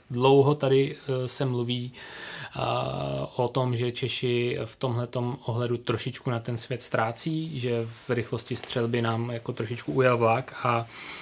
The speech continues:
mm, třeba v té dorostenecké kategorii Kabrda Mareček, eh,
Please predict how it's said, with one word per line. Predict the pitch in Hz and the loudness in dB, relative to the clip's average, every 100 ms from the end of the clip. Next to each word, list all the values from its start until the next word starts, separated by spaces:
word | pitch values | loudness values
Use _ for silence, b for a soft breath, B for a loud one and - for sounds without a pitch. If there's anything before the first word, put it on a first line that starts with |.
| B B - | B B -4
mm, | 127 123 | 0 0
třeba | 117 - 123 120 | -2 -2 0 0
v | 113 | 2
té | 131 | 0
dorostenecké | 120 117 - 123 123 - 127 123 - - - 120 | 2 0 0 -2 -2 0 0 0 -8 -10 -4 0
kategorii | 127 123 120 120 120 | 0 0 0 2 2
Kabrda | 117 117 120 120 | 0 0 2 2
Mareček, | 117 117 117 127 - - - | 2 0 0 -6 -6 -6 2
eh, | 120 117 117 | 4 4 0